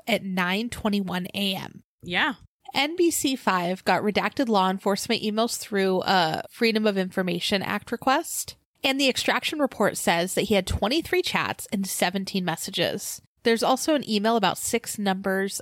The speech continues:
Speaker 1: of interest. And one of them said, quote, "Nothing crazy on Jelani's cell phone."
Speaker 2: Which, I mean, I don't necessarily believe that.
Speaker 1: Yeah, well, I mean, I think, you know, and this is just my, my thoughts, is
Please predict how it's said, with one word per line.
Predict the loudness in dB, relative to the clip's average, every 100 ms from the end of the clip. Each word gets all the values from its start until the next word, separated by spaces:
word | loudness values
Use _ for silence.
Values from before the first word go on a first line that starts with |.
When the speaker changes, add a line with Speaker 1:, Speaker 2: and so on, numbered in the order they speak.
| -2
Speaker 1:
of | -2 -2
interest. | -8 -4 -4 -4 -10 -10 -16 _
And | 0 2 4
one | 2
of | 4
them | 0 0
said, | 2 4 4 2 0 -2
quote, | 2 4 2
"Nothing | 0 0 -2
crazy | 0 2 2 2
on | 2 2
Jelani's | 0 2 0 -2 -4
cell | -4 -4
phone." | -6 -6 -10 _
Speaker 2:
Which, | -4 0
I | 2
mean, | 2 2
I | 0
don't | 0 -4 -8 -10
necessarily | -8 -6 -6 -6
believe | -8 -8 -10 -6
that. | -4 -4 -8 _ -10
Speaker 1:
Yeah, | -6 -2 -2
well, | 4 6
I | 6 4
mean, | -2 -4 -12 _ 2
I | 4 2
think, | 2 2 2 -6 -14 -10
you | -2
know, | 0 2
and | 0
this | -2 -2
is | -2
just | -2 -4 -2
my, | -2 0 -4 -2
my | 0 2
thoughts, | 2 4 2 0 -4
is | -4 -6